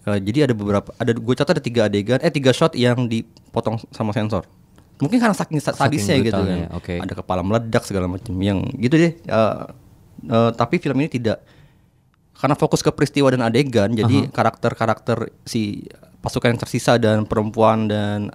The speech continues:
Speaker 1: orang-orang yang membantu mereka itu tidak tergarap dengan baik. Jadi ya,
Speaker 2: I see. Lebih
Speaker 1: Ya, seperti
Speaker 2: fokus ke storyline aja.
Speaker 1: Iya,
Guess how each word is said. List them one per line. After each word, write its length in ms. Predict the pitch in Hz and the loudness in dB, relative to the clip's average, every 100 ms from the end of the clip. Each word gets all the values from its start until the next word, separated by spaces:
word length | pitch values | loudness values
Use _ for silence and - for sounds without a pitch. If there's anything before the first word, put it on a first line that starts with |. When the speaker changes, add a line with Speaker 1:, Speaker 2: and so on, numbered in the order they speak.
| _ _ _ - _ | _ _ _ -20 _
Speaker 1:
orang-orang 300 | - 107 107 | 0 2 2
yang 80 | 107 | 2
membantu 260 | 104 101 104 | 0 0 0
mereka 220 | 98 101 | 0 0
itu 120 | 107 - | -2 -2
tidak 240 | 110 92 | -4 -4
tergarap 300 | - - 95 | -8 -6 -4
dengan 260 | - 90 90 | -2 -4 -2
baik. 240 | 85 90 | -2 -2
Jadi 180 | 95 113 | -2 0
ya, 120 | 92 | 0
Speaker 2:
I 0 | |
see. 300 | - 92 87 85 - - - | -2 -6 -4 -6 -12 -20 -6
Lebih 100 | 113 | 0
Speaker 1:
Ya, 80 | 117 | 0
seperti 140 | 101 | 2
Speaker 2:
fokus 260 | 104 110 - | 0 0 -4
ke 160 | - 104 | -4 -6
storyline 580 | - 101 98 98 95 98 | -2 -2 0 0 0 0
aja. 100 | 95 | 4
Speaker 1:
Iya, 240 | 127 117 | 4 6